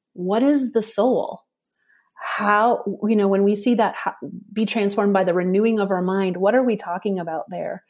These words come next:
What is, what is the connection with, uh, mind,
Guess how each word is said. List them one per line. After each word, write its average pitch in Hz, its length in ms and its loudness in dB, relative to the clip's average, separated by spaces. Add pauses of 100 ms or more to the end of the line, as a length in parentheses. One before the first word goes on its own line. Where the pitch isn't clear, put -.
(380)
What 220 340 0
is, 233 320 2 (240)
what 247 360 0
is 240 300 2
the 196 360 2
connection 202 800 -2
with, 180 460 -2 (420)
uh, 170 240 0 (300)
mind, 202 680 0